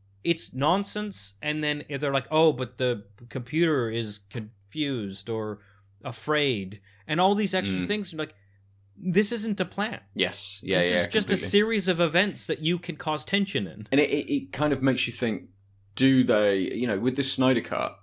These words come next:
Speaker 2: is this being pushed out to a wider audience, or are they thinking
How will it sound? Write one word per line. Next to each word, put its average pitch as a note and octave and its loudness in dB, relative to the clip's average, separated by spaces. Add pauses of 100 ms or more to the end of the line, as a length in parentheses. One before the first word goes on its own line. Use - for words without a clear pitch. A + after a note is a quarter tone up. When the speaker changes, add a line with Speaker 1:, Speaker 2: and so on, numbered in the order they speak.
(100)
Speaker 2:
is A2 -4
this B2+ -4
being G#2+ -4 (340)
pushed - -4
out G2+ 0
to G2+ -4
a F#2+ 0
wider F#2+ 2
audience, - -4
or F#2 0
are G2+ 2
they G2 2
thinking F#2+ -4